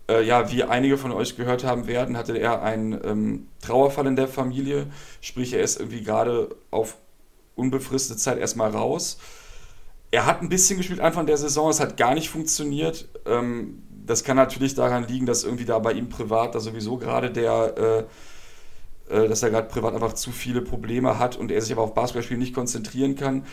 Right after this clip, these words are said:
Ähm, vielleicht läuft's aber auch generell nicht und dann kam das noch dazu, das kann ich jetzt absolut gar nicht, äh, beurteilen. Äh, das Problem ist nur einfach, dass die Knicks jetzt erstmal bis auf weiteres gar keine richtige Point Guard Rotation haben. Also es ist jetzt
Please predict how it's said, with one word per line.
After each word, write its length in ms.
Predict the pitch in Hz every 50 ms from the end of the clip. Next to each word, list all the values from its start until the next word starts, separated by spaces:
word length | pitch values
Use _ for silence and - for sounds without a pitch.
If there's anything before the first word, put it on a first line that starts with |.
| - - - - - -
Ähm, 500 | 110 110 110 110 - - - - - 85
vielleicht 420 | - - 131 123 127 135 131 127
läuft's 520 | 123 127 - 92 110 117 123 135 131 - -
aber 120 | 123 120
auch 100 | 117 120
generell 440 | 123 123 123 120 107 120 131 147 156
nicht 140 | 151 139 147
und 80 | 127
dann 100 | 127 123
kam 180 | - 123 131 135
das 140 | 135 131 127
noch 140 | 131 127 -
dazu, 320 | 123 113 - - 143 143
das 160 | 143 131 - -
kann 160 | - 127 -
ich 100 | - 123
jetzt 240 | 139 - - - -
absolut 380 | - - - - 123 113 107
gar 180 | - 123 120 131
nicht, 260 | 139 139 139 - -
äh, 240 | - 131 131 127 123 117 107 107 -
beurteilen. 640 | 120 - 120 139 135 - 139 131 127 131 135 135 135 - - - - - - - - - - - - -
Äh, 160 | 113 120 123
das 300 | 120 - - - - - - - -
Problem 560 | - - 139 135 127 131 120 131 135 151 156
ist 180 | 143 - - -
nur 120 | 131 120 95
einfach, 240 | 127 135 147 139 143
dass 200 | - 143 - -
die 100 | 131 127
Knicks 380 | 131 151 151 - - - - - - - - - - -
jetzt 220 | 127 127 127 -
erstmal 340 | - 123 139 - 139 135 131
bis 120 | 123 120 127
auf 80 | 110
weiteres 180 | 139 139 123 123
gar 160 | 131 135 165
keine 260 | - - 120 113 110
richtige 240 | 107 104 - 107 110
Point 240 | 107 - 107 104 104
Guard 220 | 110 107 - -
Rotation 480 | - - 110 107 107 - 107 90 - 107
haben. 240 | 110 98 - 90 -
Also 260 | - 107 117 117 110 - - - - - -
es 100 | 101 117
ist 140 | 127 127 147
jetzt 220 | 135 - -